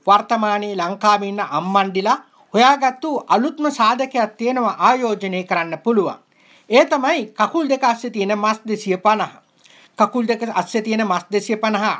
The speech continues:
ආයෝජනය කරලා මේ රටේ අම්මන්ඩිලා විශාල වශයෙන් හම්බ කරලා තිබෙනවා. මේ වැඩේ පහුගිය කාලේ විශේෂයෙන්ම නිලියනුත්, එවැගේම කුරුඳුපත්ත හිටපු සමහර අම්මන්ඩිලත් දරුණු විදිහට කරගෙන ගියා. මේ විදිහට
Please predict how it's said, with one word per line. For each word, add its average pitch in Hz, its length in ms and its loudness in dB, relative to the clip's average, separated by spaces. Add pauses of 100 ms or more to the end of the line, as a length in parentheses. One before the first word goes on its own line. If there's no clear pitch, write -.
ආයෝජනය 208 560 0
කරලා 247 360 2 (440)
මේ 254 160 6
රටේ 330 320 0
අම්මන්ඩිලා 294 760 2
විශාල 277 400 2
වශයෙන් 247 320 -4
හම්බ 233 420 0
කරලා 190 280 0
තිබෙනවා. 202 480 -2 (460)
මේ 208 220 4
වැඩේ 214 300 2
පහුගිය 220 440 -2
කාලේ 220 340 2
විශේෂයෙන්ම 226 500 -2 (220)
නිලියනුත්, 226 520 -2 (320)
එවැගේම 269 360 4 (240)
කුරුඳුපත්ත 311 560 0
හිටපු 262 440 -4
සමහර 247 380 0 (140)
අම්මන්ඩිලත් 262 680 0 (360)
දරුණු 269 420 2
විදිහට 226 360 -2
කරගෙන 180 460 -2
ගියා. 220 240 -2 (400)
මේ 196 140 2
විදිහට 214 340 -2